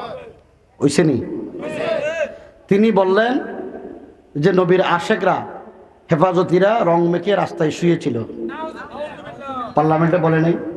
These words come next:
এবং ওনার মন্ত্রীরা বললেন, কয়, "সুবহানাল্লাহ" পড়তে পড়তে হেফাজতিরা আমর শফির বাহিনী ফালাই গেছে, বলে নাই? আপনারা বলেন তো,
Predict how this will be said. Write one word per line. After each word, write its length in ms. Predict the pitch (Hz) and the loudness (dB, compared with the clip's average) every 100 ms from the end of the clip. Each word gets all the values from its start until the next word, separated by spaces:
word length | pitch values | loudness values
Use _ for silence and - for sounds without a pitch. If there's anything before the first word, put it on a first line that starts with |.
| - - - - - - - - - - - | -4 0 2 2 0 -2 -8 -16 -20 -6 0
এবং 280 | 285 214 | 2 4
ওনার 220 | 196 208 196 | 2 2 2
মন্ত্রীরা 500 | 185 180 180 196 196 | 0 0 0 2 2
বললেন, 420 | 170 170 175 160 | 2 4 2 2
কয়, 300 | - 170 170 | 0 -2 -2
"সুবহানাল্লাহ" 600 | - 170 170 180 185 185 | -4 0 2 2 0 0
পড়তে 240 | 170 - | -4 -4
পড়তে 600 | 180 175 - 196 175 190 - - 120 | -2 -2 0 2 2 0 -4 -4 0
হেফাজতিরা 760 | 147 170 156 151 151 139 120 - - | 2 2 2 0 2 2 0 -6 -2
আমর 280 | 147 170 | 0 2
শফির 300 | 165 180 170 | 0 0 0
বাহিনী 360 | 143 151 156 170 | 0 0 2 2
ফালাই 280 | 147 143 127 | 2 -2 -2
গেছে, 240 | 123 - - - - - - - 233 254 277 294 311 311 294 - - - - - - - | -4 -8 -10 -14 -20 -20 -20 -20 -18 -16 -10 -8 -6 -6 -8 -10 -16 -20 -18 -16 -12 0
বলে 220 | 143 151 | 2 2
নাই? 140 | 175 185 - - - - - - - - - - | 2 0 -4 -8 -10 -10 -10 -10 -10 -12 -12 -8
আপনারা 360 | 151 151 175 175 | -4 0 0 0
বলেন 320 | 160 160 165 | 2 2 0
তো, 340 | - 175 151 | 0 0 0